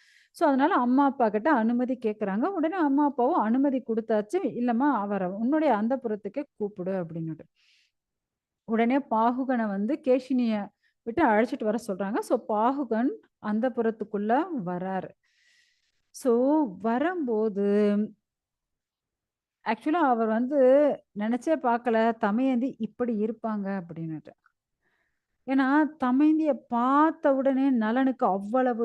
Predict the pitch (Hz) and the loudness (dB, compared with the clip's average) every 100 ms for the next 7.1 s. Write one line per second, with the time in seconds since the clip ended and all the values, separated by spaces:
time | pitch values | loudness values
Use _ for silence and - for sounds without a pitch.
0 | 208 180 226 _ - 277 247 233 208 196 | -4 -6 -10 _ 0 0 2 0 -2 -6
1 | - 240 269 269 277 254 247 226 190 190 | -4 0 2 2 0 0 0 0 -4 -8
2 | - _ _ _ _ - _ _ - 208 | -18 _ _ _ _ -20 _ _ -4 0
3 | 214 254 269 269 220 214 247 311 320 - | 2 2 0 0 2 4 4 4 0 -6
4 | 202 208 226 220 208 220 226 262 277 233 | -6 -4 -2 -4 -6 -4 0 0 0 0
5 | 254 214 254 _ - 233 240 269 285 247 | -2 -2 -4 _ -2 0 2 2 2 2
6 | 240 269 220 214 226 285 294 285 254 247 | -2 -4 -4 -4 -2 0 0 0 0 2
7 | 254 | 0